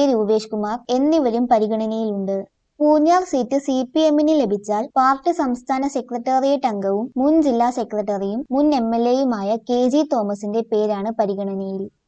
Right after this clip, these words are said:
ഉമ്മൻചാണ്ടി മത്സരിക്കുന്ന പുതുപ്പള്ളിയിൽ കഴിഞ്ഞ തവണ മത്സരിച്ച് ലീഡ് കുറച്ച യുവ നേതാവ്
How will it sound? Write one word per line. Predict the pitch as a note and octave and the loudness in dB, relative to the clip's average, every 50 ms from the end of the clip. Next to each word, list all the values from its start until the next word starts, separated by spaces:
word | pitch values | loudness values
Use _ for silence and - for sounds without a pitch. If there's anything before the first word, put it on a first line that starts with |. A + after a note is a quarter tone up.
| _ _ _ - | _ _ _ -4
ഉമ്മൻചാണ്ടി | C#4 C4 C#4 D#4 E4 E4 D#4+ F4 E4+ E4+ E4+ F#4 | 0 2 2 4 4 4 6 6 4 4 4 2
മത്സരിക്കുന്ന | E4+ D#4 B3+ A#3 - B3 B3 A#3 B3+ B3 B3+ C4 | 2 0 0 0 -2 -2 -2 -2 -2 -2 -2 -2
പുതുപ്പള്ളിയിൽ | B3 - B3+ A3+ C#4 C4 - D4 C4 A3+ G#3+ G3+ G#3 G#3 B3 | -2 -2 -2 -2 -2 0 0 2 2 2 2 0 0 -2 -4
കഴിഞ്ഞ | - - C#4 C4+ C4+ C#4+ C#4+ D#4+ F4 | -2 0 2 2 4 4 2 2 2
തവണ | D#4+ D#4 C4 B3+ B3 C4 | 4 4 2 2 2 0
മത്സരിച്ച് | C4 A#3+ G#3+ G#3+ A3 A3+ G#3+ A3 A3 B3+ | -2 -2 -2 -2 -2 -4 -4 -2 -2 0
ലീഡ് | C4+ C4+ A#3+ A#3+ A#3+ B3+ C#4+ D4 D#4+ | 0 0 0 0 -2 0 0 0 0
കുറച്ച | C#4 A#3+ G#3+ G#3 G#3+ A#3 | 0 -2 -4 -4 -4 -4
യുവ | B3 A#3+ A3 A3+ B3+ C4+ | -2 -2 -2 -2 -2 -2
നേതാവ് | C4+ B3 G#3 G3+ F#3+ G3 F#3+ F#3+ G3 G#3+ | -2 -2 -4 -4 -4 -4 -4 -4 -4 -4